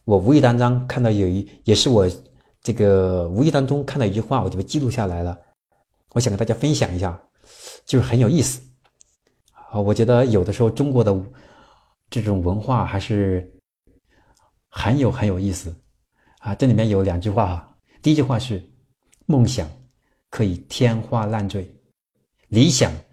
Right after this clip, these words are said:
是我们一步一个脚印踩出来的坎坷之路。”第二句话是：“走，走在一起是缘分，一起走是幸福。”我希望在成长的路上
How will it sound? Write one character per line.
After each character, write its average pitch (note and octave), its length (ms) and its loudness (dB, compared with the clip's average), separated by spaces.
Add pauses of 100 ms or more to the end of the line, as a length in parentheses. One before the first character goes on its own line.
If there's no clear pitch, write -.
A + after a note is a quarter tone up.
(140)
是 - 200 -2
我 A#2 40 4
们 F#2+ 160 2
一 A2 120 0
步 C3 200 -4
一 A2 80 0
个 - 120 -4
脚 E2+ 180 -2
印 F2+ 260 -6 (380)
踩 - 340 -6
出 - 140 -6
来 F#2+ 80 0
的 F2+ 120 -4 (120)
坎 G#2 220 -8
坷 G2+ 100 -8
之 F2+ 140 -12
路。” F#2+ 200 -10 (880)
第 F3+ 100 4
二 D#3 40 4
句 D#3+ 80 -2
话 D#3 100 -2
是 C3+ 240 -10 (220)
：“走， A2 500 2 (840)
走 G#2+ 220 2
在 C#3+ 160 0
一 C3+ 120 2
起 F#2 320 -4
是 A2 200 -2
缘 E2+ 200 -2
分， - 320 -8 (220)
一 G#3 160 2
起 F3 220 2
走 - 360 -2
是 - 140 -10
幸 G#2+ 240 -4
福。” - 180 -12 (920)
我 G#2 80 -6
希 - 180 -2
望 - 460 -2 (220)
在 - 480 -4 (200)
成 B2+ 220 -2
长 B2 80 0
的 G2+ 60 0
路 G#2+ 160 0
上 F2+ 280 -10